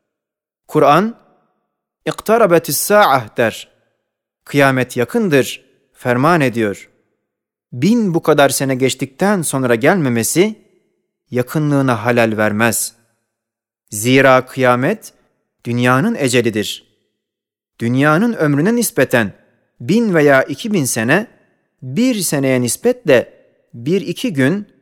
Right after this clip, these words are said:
veya bir iki dakika gibidir. Saat-ı kıyamet, yalnız insaniyetin eceli değil ki,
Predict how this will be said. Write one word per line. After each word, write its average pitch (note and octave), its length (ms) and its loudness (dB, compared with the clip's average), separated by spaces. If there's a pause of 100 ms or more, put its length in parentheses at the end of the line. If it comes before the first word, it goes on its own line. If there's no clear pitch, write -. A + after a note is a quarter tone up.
(280)
veya D3 420 2
bir G3 140 -4
iki G3 240 -8
dakika D3 380 -2
gibidir. A2 580 -6 (1040)
Saat-ı F#3+ 480 0
kıyamet, E3+ 680 0 (420)
yalnız F3 640 -2
insaniyetin D3 840 -2
eceli B2+ 360 -2
değil A3+ 260 0
ki, - 480 -4